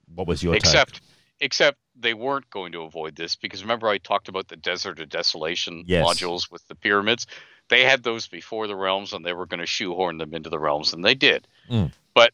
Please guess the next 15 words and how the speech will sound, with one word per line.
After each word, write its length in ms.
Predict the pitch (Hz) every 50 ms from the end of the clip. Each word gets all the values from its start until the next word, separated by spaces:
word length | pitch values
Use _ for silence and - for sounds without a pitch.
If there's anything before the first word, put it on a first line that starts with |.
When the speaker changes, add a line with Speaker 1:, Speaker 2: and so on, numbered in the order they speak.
| _ _ _ _ _ _ _ _
Speaker 2:
I, 240 | - 117 123 123 127 -
from 200 | - - 139 123 110
the 80 | 104
very 360 | 90 87 104 113 143 185 196
beginning, 580 | 185 151 147 135 117 127 120 113 98 73 60 60 _ -
I 160 | 85 87 85
have 160 | 87 90 90
said, 420 | - - - 92 80 78 73 73 73
do 200 | 76 107 120 147
not 320 | 160 156 156 156 156 143 - _
put 380 | - - 90 73 73 - - - - _ -
too 260 | - - 113 127 160
close 600 | - - - 135 101 76 67 67 - - - - - _ _ _
real-world 720 | 57 65 80 95 117 143 151 143 143 143 143 143 147 139
analogs 720 | 127 117 117 107 87 76 71 65 62 58 60 - - -